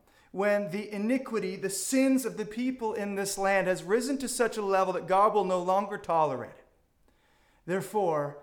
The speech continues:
as instruments of his judgment, God is saying, "It's time, we're entering the land,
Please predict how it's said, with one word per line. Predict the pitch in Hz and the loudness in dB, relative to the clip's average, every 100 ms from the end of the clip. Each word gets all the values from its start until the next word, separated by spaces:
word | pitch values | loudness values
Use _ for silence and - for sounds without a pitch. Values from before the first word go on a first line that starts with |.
| - _ _ _ | -20 _ _ _
as | 151 151 151 | -4 -4 -4
instruments | 196 196 202 190 190 | -8 -10 -10 -10 -6
of | 175 | -6
his | 160 196 180 | -4 -6 -6
judgment, | - 202 208 - 143 131 127 - _ | -6 -6 -6 -8 -8 -8 -12 -20 _
God | - 165 165 | -8 -6 -6
is | 156 | -8
saying, | - 160 147 143 - | -8 -4 -4 -6 -8
"It's | 147 - | -14 -8
time, | 214 202 170 160 | -2 2 2 -2
we're | 147 | -4
entering | 151 165 214 190 | -4 -6 -8 -8
the | |
land, | 180 160 151 147 | -6 -6 -4 -6